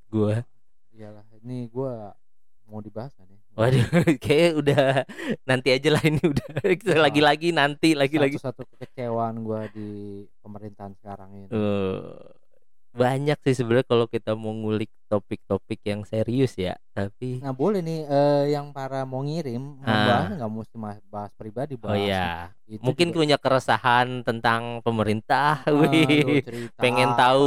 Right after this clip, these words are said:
Speaker 2: apa?
Speaker 1: pendapat kita soal kebijakan,
Speaker 2: Iya,
Speaker 1: wih.
Speaker 2: karena kita emang butuh.
Speaker 1: <laughs>
Speaker 2: Butuh materi.
Speaker 1: Kita lebih ke butuh topik ya.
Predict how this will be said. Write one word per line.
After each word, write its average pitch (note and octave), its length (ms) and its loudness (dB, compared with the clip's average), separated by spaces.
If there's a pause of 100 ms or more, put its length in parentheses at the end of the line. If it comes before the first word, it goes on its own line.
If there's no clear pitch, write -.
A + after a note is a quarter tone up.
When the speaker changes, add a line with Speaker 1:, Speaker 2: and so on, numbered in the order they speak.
Speaker 2:
apa? C3+ 80 -2
Speaker 1:
pendapat C3 480 2
kita C3 380 2
soal B2+ 760 2
kebijakan, C3+ 680 2 (160)
Speaker 2:
Iya, C#3+ 160 2
Speaker 1:
wih. E3+ 280 6
Speaker 2:
karena C#3+ 180 0
kita - 180 -6
emang G3 220 -4 (140)
butuh. C#3+ 340 0 (640)
Speaker 1:
<laughs> C4 1400 4
Speaker 2:
Butuh D#3 180 2
materi. D#3 640 2
Speaker 1:
Kita D#3+ 380 -4
lebih C3+ 400 2
ke C#3+ 120 2
butuh C3 360 2
topik G3 380 0
ya. D#3+ 100 4